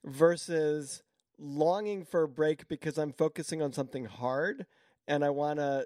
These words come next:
distract myself because I, you know, I, I, I'm, I'm writing a hard sentence and it's easier to, like, go eat a snack. And I'm wondering if you know or have seen anything about the differences of those focus, or am I fooling myself? And if I'm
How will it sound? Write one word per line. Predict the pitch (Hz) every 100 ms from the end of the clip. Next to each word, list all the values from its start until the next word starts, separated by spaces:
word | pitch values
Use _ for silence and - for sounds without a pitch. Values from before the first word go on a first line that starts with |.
| 135
distract | 135 - - 165 165 -
myself | 160 139 - 123 120 - 180
because | 127 127 131 127 123 120 120 - - - _ _
I, | 139 127 123 127 127 127 131
you | 151
know, | 139 127 123 117
I, | 131 -
I, | 131 123 127 123 123 131
I'm, | 120 123 123
I'm | 147 139
writing | 139 143 135
a |
hard | 127 135
sentence | - 123 135 123 117
and | 123
it's | 117
easier | 135 117 123 117
to, | 120
like, | 120 113 123
go | 123 120 120
eat | 120
a | 113
snack. | 117 110 110 - _ - - _
And | 147
I'm | 147
wondering | 165 185 196
if | 165 151
you | 156
know | 151 151 151 - -
or | 143
have | 131 -
seen | - 170
anything | 147 147 151
about | 143 135
the | 139
differences | 131 135 151 147
of | 139
those | 135 127
focus, | 165 180 311 - -
or | 180 180
am | 165 170
I | 165
fooling | 247 233 165
myself? | 135 120 117 135
And | 135 127 - _
if | - 135
I'm | 147 143